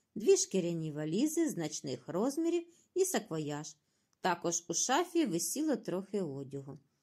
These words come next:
«Розгляньмося тут уважно, мій друже», — сказав Пуаро. «Ймовірно, злодій заховав перли саме тут».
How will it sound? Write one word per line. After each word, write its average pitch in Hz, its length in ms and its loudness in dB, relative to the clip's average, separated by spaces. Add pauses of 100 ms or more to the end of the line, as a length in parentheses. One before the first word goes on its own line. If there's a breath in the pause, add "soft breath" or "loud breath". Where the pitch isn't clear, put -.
(320)
«Розгляньмося 220 1000 0
тут 220 340 -4
уважно, 180 560 -2
мій 202 180 -4
друже», — 143 440 -6 (100)
сказав 156 540 -6
Пуаро. 147 420 -4 (560 soft breath)
«Ймовірно, 311 640 6
злодій 240 480 2
заховав 214 760 0
перли 294 440 2
саме 185 500 -4
тут». 139 380 -12